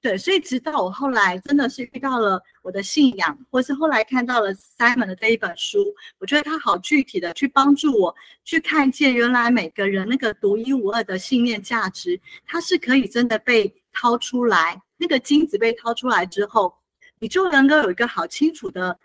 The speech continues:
定位，好像是你的人生的G P S。那你接下来你要往哪里走，你要走出怎么样的影响力，其实都是好好的活出你原来的设定，顺着这个设定去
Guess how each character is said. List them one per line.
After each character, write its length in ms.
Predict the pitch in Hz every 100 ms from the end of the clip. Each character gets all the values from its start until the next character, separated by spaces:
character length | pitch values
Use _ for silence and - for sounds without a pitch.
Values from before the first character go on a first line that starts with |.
| _ _
定 260 | 339 254 233
位， 160 | 262
好 160 | 196 -
像 180 | 294 311
是 140 | -
你 100 | 302
的 80 | 196
人 220 | 185 190
生 180 | 190 254
的 120 | 233
G 160 | 190 233
P 180 | - 262
S。 420 | 180 - - - _ _ _
那 100 | 381
你 120 | 302
接 180 | 220 285
下 200 | 302 311
来 120 | 240
你 80 | 220
要 160 | 196 247
往 200 | 226 185
哪 160 | 185
里 140 | 208 214
走， 280 | - 190 180
你 60 | 190
要 140 | 277
走 200 | - 220
出 140 | - -
怎 120 | - 185
么 120 | 185
样 160 | 262
的 100 | 220 -
影 200 | 196 196
响 300 | - - 311 302
力， 280 | 240 214 - - -
其 160 | - 277
实 180 | 285 285
都 240 | 311 311
是 140 | -
好 160 | 311 220
好 160 | 233 190
的 120 | 196
活 280 | 196 202 202
出 280 | - 269
你 100 | 262
原 200 | 185 190
来 140 | 190 196
的 120 | 196
设 300 | 196 - 220
定， 280 | - 220 190 - _ _ -
顺 300 | - 392 285
着 100 | 220
这 100 | 277
个 140 | 233
设 220 | - 262
定 180 | 240 226
去 400 | - - 226 214